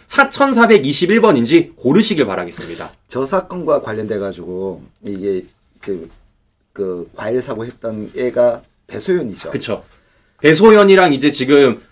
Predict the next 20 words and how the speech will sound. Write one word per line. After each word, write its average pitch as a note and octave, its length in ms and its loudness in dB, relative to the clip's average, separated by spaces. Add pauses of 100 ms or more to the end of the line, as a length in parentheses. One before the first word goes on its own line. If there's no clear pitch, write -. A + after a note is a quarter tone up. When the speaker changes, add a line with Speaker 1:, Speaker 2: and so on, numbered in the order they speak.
Speaker 1:
이 B2 120 -2
법인카드를 E3 720 2
폭로했었었던 F3+ 1040 2
Speaker 2:
네네. F2 120 -8
Speaker 1:
공익제보자분이시죠. G2+ 1040 -2
Speaker 2:
네. - 80 -14
Speaker 1:
예. F2+ 40 -12
Speaker 2:
그러니까 B2 180 -6
배소연 F#3 640 -2
같은 C3+ 340 -2
경우가 A2+ 720 -2
여러분들이 G#2+ 640 -4
누군지 A#2 360 -6
잘 A2 180 -8
모르실 G#2+ 520 -4
거예요. F2+ 440 -8 (220)
그래서 F#2+ 280 -8
이제 F2+ 340 -8 (500)
그 F2+ 300 -10 (100)
공무원 C3+ 840 -2